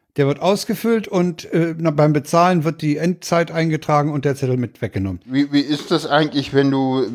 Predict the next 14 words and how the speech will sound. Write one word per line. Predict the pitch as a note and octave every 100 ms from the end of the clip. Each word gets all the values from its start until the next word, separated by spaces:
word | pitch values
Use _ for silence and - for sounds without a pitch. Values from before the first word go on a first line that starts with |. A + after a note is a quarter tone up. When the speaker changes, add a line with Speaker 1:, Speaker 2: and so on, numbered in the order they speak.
| A#2+
Speaker 2:
weißt | A2+ A2 -
du, | D3+ D3 D3
wie |
das | C#3+ C3+
in | - A#2+
Selbstbedienungsrestaurants | G2+ G2 - - C#3+ C#3 D#3+ E3 - D#3 D3 E3 D3 D#3 -
ist? | G3 -
Gibt's | C3+ -
da | C3
was | A2+
anderes? | - F#2+ G2+ C#3+ D3 - - _ _ _ _ _ _ _ _ _ _ _ _ _ _ _ -
Speaker 1:
Ah, | C3+ D3 C#3+ A#2 A2+ G#2+
gute | - F3+ - E3
Frage. | - C#3+ C3 C3+ A#2+ G2+